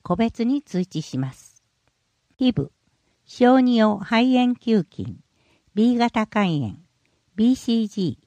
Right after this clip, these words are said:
結核、水痘、水疱瘡、四種混合、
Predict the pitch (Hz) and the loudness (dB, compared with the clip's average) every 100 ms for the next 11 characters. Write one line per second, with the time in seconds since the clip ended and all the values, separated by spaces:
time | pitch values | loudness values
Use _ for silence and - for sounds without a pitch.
0 | _ - 165 - - 160 147 151 _ _ | _ -4 -4 -4 -8 -6 -4 -6 _ _
1 | _ _ _ _ - 220 240 - 196 190 | _ _ _ _ 0 0 0 2 2 2
2 | - _ - 180 180 196 185 165 - - | -2 _ -6 -2 0 2 2 2 -2 -10
3 | 123 - _ _ _ _ _ - 233 277 | -12 -16 _ _ _ _ _ 2 4 4
4 | - 160 - 151 143 135 127 120 | 2 -4 -2 -2 -2 -2 -4 -4